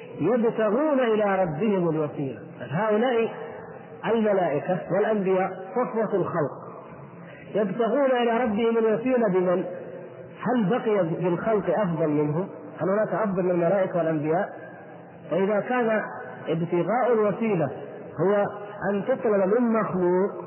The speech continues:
فما الذي يطلبه ممن يطلب أفضل المخلوقين وهم الملائكة والأنبياء؟ يطلبون الوسيلة من من؟ يبتغون إلى ربهم الوسيلة؟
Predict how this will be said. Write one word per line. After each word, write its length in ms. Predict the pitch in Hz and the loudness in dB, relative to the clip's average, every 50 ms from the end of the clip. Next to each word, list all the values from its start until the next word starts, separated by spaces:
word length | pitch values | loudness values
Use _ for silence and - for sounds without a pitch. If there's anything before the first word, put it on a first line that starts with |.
| - - - - - - - - - - | -12 -12 -14 -14 -14 -16 -16 -16 -6 -2
فما 180 | 165 196 233 247 | 0 2 2 2
الذي 340 | 247 269 302 302 294 277 269 254 | 2 2 2 2 2 2 2 2
يطلبه 480 | 208 - 226 269 285 247 254 247 220 240 254 254 - - - - - 175 | 2 2 2 2 4 4 4 4 4 4 4 4 2 0 -2 -6 -4 -2
ممن 400 | 226 277 277 262 247 233 226 214 | 2 2 4 4 4 2 2 2
يطلب 460 | 202 240 247 - - 220 214 185 165 - - - - - - - - - | 2 2 0 0 2 2 2 0 0 -4 -8 -10 -12 -12 -12 -12 -6 -2
أفضل 460 | - 285 214 202 202 220 226 214 208 | -2 0 0 2 2 2 4 4 4
المخلوقين 680 | 196 202 190 - 180 185 175 170 196 196 196 190 185 185 - - - - - - - | 2 2 0 0 2 2 2 2 2 4 4 4 2 0 -2 -8 -12 -12 -12 -4 0
وهم 340 | 208 208 214 208 190 185 175 | 2 2 4 4 4 4 4
الملائكة 480 | 170 170 170 180 185 180 175 - 170 | 4 4 2 2 2 2 0 0 0
والأنبياء؟ 400 | 160 160 160 151 143 151 143 156 | 2 2 2 2 2 2 2 2
يطلبون 380 | 180 - 196 202 196 214 233 226 | 0 2 0 0 2 4 4 4
الوسيلة 560 | 208 202 196 170 - 220 214 196 180 - 170 | 6 4 4 2 2 2 2 2 2 2 0
من 220 | 160 156 147 139 147 | 0 2 2 2 2
من؟ 180 | 160 147 127 - - - - - - - - - - - - - - 160 | 2 0 0 -4 -8 -10 -12 -14 -14 -14 -16 -16 -16 -18 -18 -8 -2 -2
يبتغون 460 | 175 170 156 180 190 175 180 214 214 | 0 0 0 0 0 0 2 2 2
إلى 220 | 202 190 185 180 | 2 2 2 2
ربهم 400 | 185 196 196 175 165 175 175 170 | 2 0 0 0 2 2 2 2
الوسيلة؟ 540 | 170 160 156 151 - - 160 151 131 117 110 | 2 2 0 0 0 0 0 2 2 0 -4